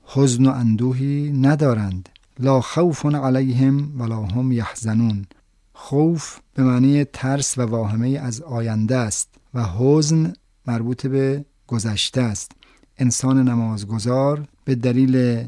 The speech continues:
اثراتی که از نماز خودش در زندگی مشاهده می‌کنه،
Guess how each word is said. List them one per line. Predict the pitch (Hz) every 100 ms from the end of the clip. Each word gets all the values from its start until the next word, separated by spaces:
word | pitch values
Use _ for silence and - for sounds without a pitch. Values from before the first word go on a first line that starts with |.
| 123 _ _ -
اثراتی | 131 - 135 156 175 185
که | 156
از | 160 123
نماز | 131 123 113
خودش | 107 117 110
در | 113 110
زندگی | 104 113 110 110
مشاهده | 110 107 117 107 110 107
می‌کنه، | 110 - 113 117 127 127